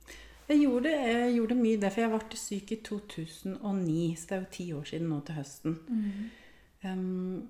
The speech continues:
Speaker 1: så tok det nok, øh, f-, ja, i, ehm, ja, fire år i hvert fall, før jeg begynte på en måte å virkelig stå skikkelig godt på beina igjen. Og, ehm, da flytta vi til Hønefoss, vi bo-, mer landlig.
Speaker 2: Mm.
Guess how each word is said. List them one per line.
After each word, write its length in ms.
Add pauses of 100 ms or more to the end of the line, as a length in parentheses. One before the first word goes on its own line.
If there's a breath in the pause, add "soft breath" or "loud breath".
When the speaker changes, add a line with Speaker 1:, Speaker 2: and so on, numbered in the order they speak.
(160)
Speaker 1:
så 100
tok 240
det 120
nok, 180 (100)
øh, 260
f-, 360
ja, 200 (500 soft breath)
i, 200 (220)
ehm, 360 (800)
ja, 60
fire 360
år 180
i 40
hvert 120
fall, 120
før 220
jeg 80
begynte 260
på 120
en 80
måte 160
å 40
virkelig 260
stå 260
skikkelig 320
godt 200
på 120
beina 400 (580)
igjen. 240 (880 loud breath)
Og, 240
ehm, 600 (100)
da 80
flytta 440
vi 220
til 260
Hønefoss, 640
vi 80
bo-, 400
mer 200
landlig. 440 (260)
Speaker 2:
Mm. 200